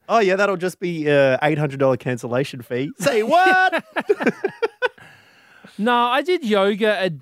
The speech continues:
Speaker 2: university and just hated it so much. I just
Speaker 1: Wait.
Speaker 2: would never desire to go back.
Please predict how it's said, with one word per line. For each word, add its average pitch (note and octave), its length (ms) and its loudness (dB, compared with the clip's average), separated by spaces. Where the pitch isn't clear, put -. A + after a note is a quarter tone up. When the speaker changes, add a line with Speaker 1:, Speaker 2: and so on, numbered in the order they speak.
Speaker 2:
university D#3 880 -2
and F#3+ 120 -4
just F3+ 180 -8
hated G#3 680 -8
it - 180 -8
so G3+ 560 -4
much. F3+ 380 0
I F#3 220 -2
just E3+ 300 2
Speaker 1:
Wait. E3+ 60 -16
Speaker 2:
would D#3+ 240 -6
never E3 460 -2
desire C#3 480 -2
to - 100 -12
go C3 160 -4
back. A#2 480 -8